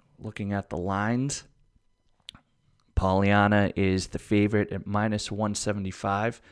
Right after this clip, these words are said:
Lauren Mueller at plus one fifty-five. If you are gonna bet on this fight, I would go with Lauren Mueller. Um,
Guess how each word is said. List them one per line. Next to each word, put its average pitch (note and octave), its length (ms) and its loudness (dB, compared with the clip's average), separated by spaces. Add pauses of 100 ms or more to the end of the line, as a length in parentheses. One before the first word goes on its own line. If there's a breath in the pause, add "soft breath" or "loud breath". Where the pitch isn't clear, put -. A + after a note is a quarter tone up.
(340 soft breath)
Lauren F#2+ 260 0
Mueller G#2+ 480 2
at - 240 -6
plus - 340 -6
one F#2+ 200 -2
fifty-five. A2 760 -2 (680)
If G2+ 180 -2
you G2 160 4
are G2 140 2
gonna A2+ 180 2
bet A#2 220 6
on A#2+ 140 2
this A#2+ 120 0
fight, B2 400 0 (340)
I G2 300 0
would G2+ 240 0
go G2+ 240 4
with F#2+ 320 0
Lauren G2+ 340 -2
Mueller. F#2+ 440 0 (600 soft breath)
Um, F2 460 -2